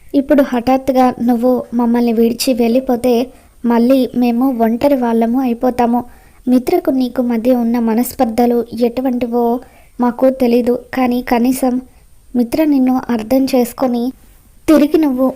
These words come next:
నందన్ కుటుంబంలో అడుగు పెట్టేంత వరకు నువ్వు నిరభ్యంతరంగా ఇక్కడే ఉండొచ్చు" అని చెప్పి వసుంధరాదేవి అంటూ ఉంటుంది. "అవును లక్ష్మి, నేను నీ గురించి అలా ఆలోచించడం తప్పే. నీకు పెళ్ళైందని తెలిసి కూడా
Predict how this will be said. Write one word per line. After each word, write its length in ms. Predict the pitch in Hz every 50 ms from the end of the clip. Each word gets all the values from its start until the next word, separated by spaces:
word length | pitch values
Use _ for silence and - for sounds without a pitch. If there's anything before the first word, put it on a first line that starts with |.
| - 247
నందన్ 420 | 240 240 226 220 226 233 269 277
కుటుంబంలో 760 | 269 - 262 254 262 254 247 240 240 233 233 262 269 254 - -
అడుగు 300 | - 233 233 233 240 302
పెట్టేంత 540 | 285 - 262 240 247 262 247 247 240 240 247
వరకు 480 | 233 226 220 233 233 - 254 254 269 262 - - - - - _ -
నువ్వు 300 | 262 254 247 294 294 277 285 - 254
నిరభ్యంతరంగా 1000 | 240 247 - 262 254 240 254 269 247 240 233 240 240 233 233 233 240 240 233 - - - - 247
ఇక్కడే 340 | 240 - - 294 311 294
ఉండొచ్చు" 480 | 269 254 240 240 240 240 - - 247 240 - 233
అని 140 | 247 240 233 -
చెప్పి 340 | 247 233 233 262 254 240 262 262 - -
వసుంధరాదేవి 760 | 233 226 - - 277 285 294 285 262 240 247 240 226 247 - -
అంటూ 300 | 233 226 226 226 240 247
ఉంటుంది. 460 | 240 240 226 247 233 233 240 240 240 - - - - - - _
"అవును 240 | - 233 233 240 247
లక్ష్మి, 500 | 247 247 240 233 - - 240 233 247 254 262 - - - - - - - -
నేను 240 | 247 247 254 254 247
నీ 140 | 240 240 233
గురించి 560 | 226 240 240 240 254 262 254 - 262 254 254 -
అలా 240 | - 226 233 247 240
ఆలోచించడం 880 | 233 233 220 226 247 269 262 - 220 220 226 - - 240 240 247 254
తప్పే. 440 | 247 247 233 226 - - 247 247 - - _ _ _ _ _ - - - - - - - -
నీకు 240 | 277 294 311 302 330
పెళ్ళైందని 800 | 277 - 254 233 240 247 269 277 262 262 247 247 240 240 247 254
తెలిసి 440 | 254 254 - 247 233 240 240 - 294
కూడా 400 | 277 - 254 247 247 240 233 233